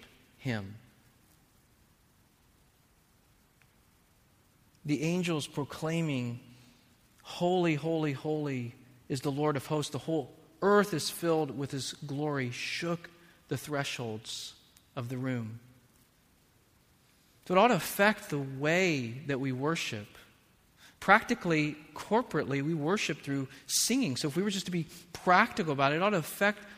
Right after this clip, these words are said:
what we sing. It ought to affect what we sing.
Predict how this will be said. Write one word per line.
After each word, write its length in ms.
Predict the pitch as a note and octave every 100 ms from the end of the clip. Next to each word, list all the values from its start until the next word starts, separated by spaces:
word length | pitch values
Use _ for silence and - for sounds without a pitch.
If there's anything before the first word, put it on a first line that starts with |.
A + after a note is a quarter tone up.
| - - _ -
what 420 | C3+ C3 E3+ G#3+
we 140 | G#3+ G#3+
sing. 520 | - A3 A#3+ C4+ - - - - _ _ _ _ _ _ _ _ _ _ _ _ _ _ _ _ _ _ -
It 120 | D#3+
ought 180 | D3 G3
to 100 | A#3
affect 580 | A3 - F3 E3 - -
what 460 | C#3 D3 D3+ -
we 160 | D3+ C#3
sing. 600 | - - C#3 A#2+ G#2